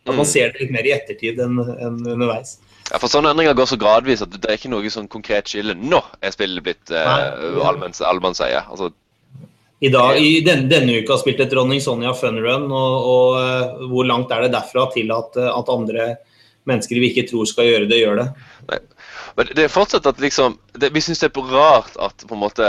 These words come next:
Speaker 2: eh, offentlige personer, eh, spiller spill. Vi synes det er litt f-, f-, morsomt
Speaker 1: Mm.
Speaker 2: når Jens Stoltenberg sier at han er en ivrig,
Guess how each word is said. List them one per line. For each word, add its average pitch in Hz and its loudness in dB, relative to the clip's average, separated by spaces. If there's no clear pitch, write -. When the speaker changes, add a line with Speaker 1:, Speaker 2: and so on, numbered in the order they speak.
Speaker 2:
eh, 87 -2
offentlige 107 -2
personer, 95 -6
eh, 78 -6
spiller 98 -6
spill. 90 -6
Vi 117 -6
synes 131 -6
det 127 0
er 117 2
litt - -14
f-, - -12
f-, 120 -20
morsomt 120 -2
Speaker 1:
Mm. 101 -4
Speaker 2:
når 95 0
Jens 104 0
Stoltenberg 98 0
sier 90 0
at 90 -2
han 87 -2
er 90 -2
en - -14
ivrig, 92 -2